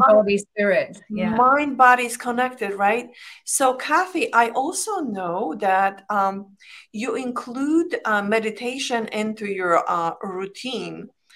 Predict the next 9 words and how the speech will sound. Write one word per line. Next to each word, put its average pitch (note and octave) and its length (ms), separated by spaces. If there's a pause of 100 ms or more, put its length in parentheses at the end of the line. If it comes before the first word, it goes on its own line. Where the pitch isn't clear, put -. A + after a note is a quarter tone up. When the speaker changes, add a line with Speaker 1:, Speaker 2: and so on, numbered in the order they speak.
(420)
Speaker 1:
Uh, G#3+ 280
what B3 440 (100)
type G#4 300
of E4+ 180
meditation A#3+ 760
is G3+ 360 (280)
the G#3+ 280
easiest, F#3+ 840
uh, F3+ 300